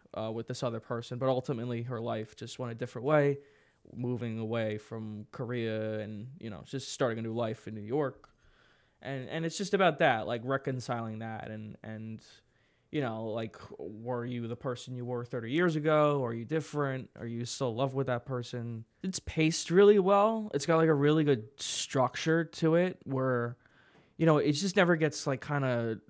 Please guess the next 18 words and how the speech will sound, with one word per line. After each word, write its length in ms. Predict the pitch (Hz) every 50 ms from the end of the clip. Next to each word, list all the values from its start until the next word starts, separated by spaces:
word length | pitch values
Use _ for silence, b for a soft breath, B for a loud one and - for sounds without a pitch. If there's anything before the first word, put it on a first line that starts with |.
| _ _ -
monotonous 720 | 131 135 131 127 123 123 - - 131 127 123 - - -
or 80 | 131
whatever. 420 | 120 120 120 120 120 117 117 117 117
It's, 140 | 117 - -
like, 140 | 127 127
very, 420 | 120 123 151 143 143 147 139 127 -
a 60 | -
very 280 | 139 147 151 156 160 -
interesting 520 | - 143 135 - 151 139 - - 143 120
hook 300 | 113 - 147 147 139 - -
at 100 | - -
the 80 | 139
beginning 560 | 120 127 123 113 127 127 120 117 117 113 113 113
with, 240 | 120 123 - -
like, 480 | 127 120 117 113 113 - - - - - _ b b b b b b b b b b b b b b -
you 100 | 139 135
see 240 | - - - 160
this, 340 | 143 135 135 131 - - -